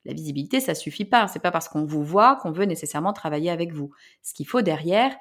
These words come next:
c'est avoir de la crédibilité, de la confiance, que les gens se disent, « Cette personne, c'est la personne qu'il me faut. » Et ça, la création de contenu, ça va vous permettre de créer cette crédibilité tout simplement parce que vous allez prouver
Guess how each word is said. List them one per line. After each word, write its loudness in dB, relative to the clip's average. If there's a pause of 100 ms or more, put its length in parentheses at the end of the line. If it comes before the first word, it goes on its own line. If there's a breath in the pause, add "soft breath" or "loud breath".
(240 loud breath)
c'est -2
avoir 2
de 2
la 2
crédibilité, -2
de -4
la -2
confiance, -6
que -6
les 4
gens 2
se -2
disent, « -4
Cette -6
personne, 0 (280 loud breath)
c'est 2
la 2
personne -2
qu'il -2
me 2
faut. » -8 (340 loud breath)
Et 4
ça, -2 (280 loud breath)
la 0
création -2
de -4
contenu, -4
ça 2
va 6
vous 2
permettre -2 (280)
de 0
créer 0
cette -6
crédibilité -4
tout -6
simplement -4
parce -4
que -2
vous -2
allez -2
prouver -2